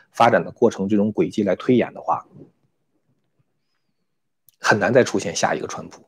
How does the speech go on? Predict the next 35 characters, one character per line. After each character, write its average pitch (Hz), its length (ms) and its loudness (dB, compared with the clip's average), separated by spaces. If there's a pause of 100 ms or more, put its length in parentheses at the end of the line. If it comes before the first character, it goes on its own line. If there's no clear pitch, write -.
啊。 - 220 -12 (640)
这 110 160 4
个， 87 400 6 (200)
如 117 120 6
果 139 100 8
你 104 80 0
是 107 120 -2
圈 123 200 0
子 123 100 2
里 92 80 -2
边 87 140 -8
的 90 120 -8
人， - 240 -16 (100)
那 110 60 -10
其 - 180 -4
实 104 160 -6 (220)
你 87 80 -10
的 82 120 -6
行 92 220 -10
事 104 160 -6
方 113 240 0
式 120 100 -2
的 80 120 -4
话， - 160 -4
都 110 180 -2
是 107 100 -4
被 92 140 -2
这 90 140 -6
个 85 100 -4
沼 - 220 -2
泽 78 400 -6
啊， - 180 -12
被 113 140 0
这 101 160 0
个 85 360 -2